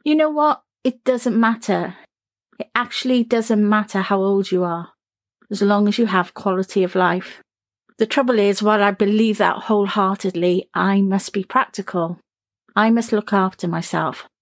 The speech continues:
I must keep earning an income, keep showing people I'm up to the job, up to the next job or the next promotion, up to being able to take care of myself.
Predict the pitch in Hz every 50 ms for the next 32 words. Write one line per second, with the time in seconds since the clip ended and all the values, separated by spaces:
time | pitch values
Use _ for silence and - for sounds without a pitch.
0 | _ _ _ _ _ _ _ _ - - 185 175 - - - 196 185 - - 190
1 | 208 208 214 214 220 220 220 233 240 240 233 233 - 185 170 175 180 175 - _
2 | _ _ _ - - 240 226 226 - - 269 254 247 247 240 - 247 233 226 -
3 | 208 196 190 185 - - 185 196 190 202 214 - - - - 220 214 214 196 226
4 | 220 214 196 180 190 - - _ _ _ _ _ _ _ _ _ _ - 226 -
5 | - - - 220 247 240 240 254 - - - - - - 190 180 180 185 185 190
6 | 214 220 226 - - - - - 220 220 240 233 220 220 - - 202 175 180 185
7 | 185 _ _ _ _ _ _ _ _ _ _ _ - 254 262 - _ _ - -
8 | 226 220 214 208 214 214 220 220 240 240 247 233 240 254 247 247 - - - -
9 | 202 190 - - 220 208 208 214 214 214 214 - 202 202 196 - - 202 180 175
10 | 175 175 - - -